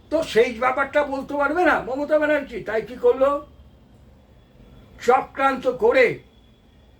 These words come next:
একটি মহিলাকে দাঁড় করানো হলো। সেই মহিলা কি বলল? না, আমাকে ধর্ষণ করেছেন এবং আমি প্রেগনেন্ট হয়ে গেছিলাম।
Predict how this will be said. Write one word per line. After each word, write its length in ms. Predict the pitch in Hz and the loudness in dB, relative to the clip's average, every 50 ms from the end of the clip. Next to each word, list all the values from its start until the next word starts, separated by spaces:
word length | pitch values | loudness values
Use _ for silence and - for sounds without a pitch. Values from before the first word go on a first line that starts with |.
| _ _ _ - - - - - - - - - - - - - - - - - - - - - | _ _ _ -20 -20 -20 -20 -20 -20 -20 -20 -20 -20 -20 -20 -20 -20 -20 -20 -20 -20 -20 -10 -6
একটি 340 | 254 247 - - - 233 233 | -4 -4 -4 -4 -4 -6 -4
মহিলাকে 640 | 214 180 180 190 220 254 254 247 240 233 240 233 - | -4 -2 0 2 2 2 2 2 0 2 0 -2 -2
দাঁড় 260 | 165 170 180 214 208 | -2 -4 -4 -4 -4
করানো 380 | 208 208 214 220 214 202 202 | -2 -2 -2 0 -2 -2 -6
হলো। 460 | 185 135 143 190 196 202 185 160 131 - - - _ _ _ _ _ _ _ - - - - - _ _ _ _ - - - - | -8 -6 -4 -2 -2 -2 -2 -4 -6 -10 -16 -20 _ _ _ _ _ _ _ -20 -20 -20 -20 -20 _ _ _ _ -20 -18 -6 -2
সেই 160 | 220 208 202 | -2 -2 0
মহিলা 420 | 202 180 180 214 233 226 226 220 | -2 0 0 0 0 2 0 -2
কি 220 | 220 - - 226 214 | -2 -4 -8 -8 -2
বলল? 300 | 208 214 226 240 240 247 269 277 277 262 - - _ _ _ _ _ _ _ _ _ _ _ _ _ - - _ _ - - _ _ - | 0 2 2 4 4 4 4 4 2 0 -4 -12 _ _ _ _ _ _ _ _ _ _ _ _ _ -20 -20 _ _ -20 -20 _ _ -6
না, 80 | 175 185 | -2 -2
আমাকে 340 | 196 190 208 220 220 220 | 0 0 0 -2 -2 -4
ধর্ষণ 440 | 190 147 135 165 - - - 220 220 | -4 -2 -2 -4 -4 -2 -4 -4 -4
করেছেন 420 | 214 208 220 220 214 220 254 254 247 | -2 0 0 0 0 0 -2 -2 -2
এবং 220 | 220 214 214 220 | -4 -4 -6 -6
আমি 180 | 202 190 214 214 | -8 -8 -10 -12
প্রেগনেন্ট 580 | - - 170 175 180 180 196 226 226 180 160 | -10 -8 -6 -6 -6 -6 -6 -8 -8 -8 -6
হয়ে 120 | 180 196 175 | -6 -6 -4
গেছিলাম। 520 | 185 185 156 151 160 156 139 127 123 123 | -4 -6 -6 -6 -6 -6 -6 -6 -8 -12